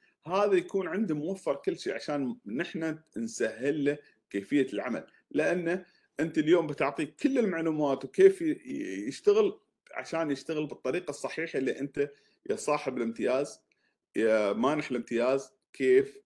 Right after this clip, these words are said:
أنت تقدمها له طريقة حزمة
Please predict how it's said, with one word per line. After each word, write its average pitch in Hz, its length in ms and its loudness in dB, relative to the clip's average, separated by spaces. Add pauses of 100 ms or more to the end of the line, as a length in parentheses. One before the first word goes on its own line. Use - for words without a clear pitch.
أنت 127 180 -6
تقدمها 113 580 -4
له 123 180 -4 (320)
طريقة 120 440 0
حزمة 156 600 -2